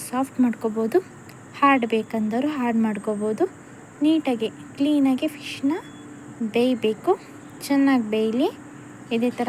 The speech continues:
ನೀವು ಸಹ ಮಾಡಿ. ಈ ಥರ ಚೆನ್ನಾಗಿ ಬೆಂದಿದೆ ನೋಡಿ, ನಿಮ್ಗೆ ಕಾಣಿಸ್ತಾ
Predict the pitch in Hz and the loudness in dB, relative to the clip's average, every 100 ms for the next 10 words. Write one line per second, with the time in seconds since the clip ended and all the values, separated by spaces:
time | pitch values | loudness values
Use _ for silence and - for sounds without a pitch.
0 | 240 240 247 247 240 220 220 220 208 311 | 2 2 2 0 -4 0 0 0 0 0
1 | - - - - - - - - - - | -2 -12 -20 -20 -20 -20 -20 -20 -20 -20
2 | - - - - - - - - - - | -20 -20 -20 -20 -20 -20 -18 -18 -18 -20
3 | - - - - - - - - - - | -18 -18 -20 -20 -20 -18 -18 -18 -18 -20
4 | - - - - - - - - - 254 | -20 -20 -20 -20 -20 -20 -18 -16 -6 -2
5 | 254 247 247 - 262 285 320 269 254 262 | 0 0 0 2 4 4 2 4 4 4
6 | 254 240 240 285 311 247 233 240 240 269 | 4 2 2 2 4 2 2 0 2 0
7 | - | -2